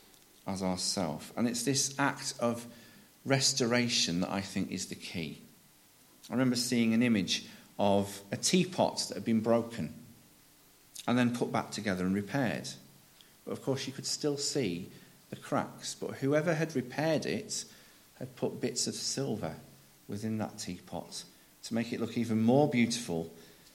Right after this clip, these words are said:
than it already was. And those cracks, those, that damage, the way it had been restored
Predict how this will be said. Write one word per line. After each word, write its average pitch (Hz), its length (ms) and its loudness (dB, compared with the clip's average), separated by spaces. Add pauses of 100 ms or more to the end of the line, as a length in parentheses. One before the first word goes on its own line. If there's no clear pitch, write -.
(340)
than 101 100 -2
it - 60 0
already 104 320 0
was. 98 400 2
And 90 100 0
those 117 200 0
cracks, - 760 -2 (540)
those, 95 340 -2 (220)
that 92 260 -6
damage, 98 720 0 (640)
the - 80 -6
way 104 240 2
it 127 60 0
had 107 120 -6
been 101 160 0
restored 110 760 4